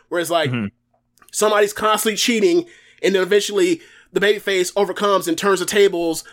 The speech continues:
Speaker 1: through guile and smarts and, and outsmarts people and ends up, you know, winning at the end. Like, I really enjoyed this match. I ended up giving four flat.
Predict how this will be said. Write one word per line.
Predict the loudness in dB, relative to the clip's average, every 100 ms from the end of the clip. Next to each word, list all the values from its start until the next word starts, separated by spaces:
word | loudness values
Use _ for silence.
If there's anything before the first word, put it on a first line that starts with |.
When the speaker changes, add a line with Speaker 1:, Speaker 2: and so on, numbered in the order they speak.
| -6
Speaker 1:
through | -4 -4 -8 _ -10
guile | -4 -2 0 0 0
and | -2
smarts | -2 0 0 0
and, | -4 -4 -2
and | 0 0
outsmarts | -2 -2 -2 -2
people | -4 -6 -8 -8 _ _ -2
and | 0 2
ends | 2 2
up, | 0 -2 -12 _ _ -2
you | 0
know, | 2
winning | 2 4
at | 2
the | 0
end. | 0
Like, | 0 0
I | -2
really | -2 -2 -2
enjoyed | -2 -4
this | -2
match. | -2 0
I |
ended | -2 -2
up |
giving | -6 -4
four | -4
flat. | -2 -2 -2